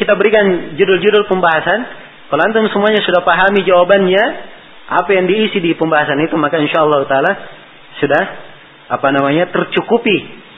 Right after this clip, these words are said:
apa yang diinginkan dari pembahasan itu. Ya, jelas ya? Dan ini untuk memudahkan.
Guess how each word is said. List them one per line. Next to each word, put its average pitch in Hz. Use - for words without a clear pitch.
apa 180
yang 185
diinginkan 202
dari 160
pembahasan 127
itu. -
Ya, 95
jelas 143
ya? 160
Dan 127
ini 208
untuk 185
memudahkan. 170